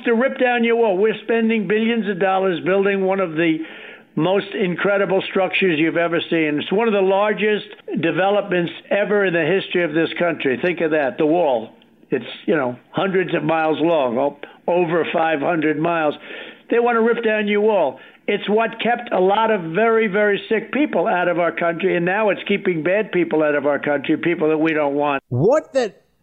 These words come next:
Speaker 2: Trump said there, w-, w-, what could you point to and say it's not true about Joe Biden? Higher taxes, sanctuary cities, abolish borders, indoctrinate your children. I mean, they, they would quibble with the terminology, but all of that's true.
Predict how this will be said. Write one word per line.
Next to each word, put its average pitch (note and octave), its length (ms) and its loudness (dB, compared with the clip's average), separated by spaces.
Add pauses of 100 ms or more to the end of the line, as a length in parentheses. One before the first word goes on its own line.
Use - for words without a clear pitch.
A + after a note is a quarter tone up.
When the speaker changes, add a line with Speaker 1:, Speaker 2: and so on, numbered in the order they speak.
(200)
Speaker 2:
Trump F#3 280 -2
said E3 280 0
there, B2 280 2
w-, D#3 180 -4
w-, F3 160 -2
what B3 160 0
could B3 160 -2
you G#3 80 -2
point E3+ 240 0
to D3 140 2
and A#2+ 80 -2
say B2 320 2
it's G2+ 180 -4
not G#2+ 280 -2
true G2+ 260 0
about E2+ 260 -2
Joe F2+ 180 -6
Biden? D#2+ 400 -6
Higher D3+ 320 -2
taxes, C#3+ 580 -2
sanctuary D3 520 0
cities, C3+ 580 -2 (480)
abolish C#3+ 420 0
borders, C#3 440 2
indoctrinate C#3 520 0
your B2+ 100 0
children. B2 640 0
I - 240 -12
mean, F3+ 80 0
they, A#3 140 4
they A3 220 0
would F3+ 260 0
quibble C4 320 2
with F3 120 2
the - 60 -8
terminology, D3+ 720 0
but A2+ 320 -2 (460)
all G#3 180 2
of C3+ 80 0
that's A2 220 -2
true. - 320 -2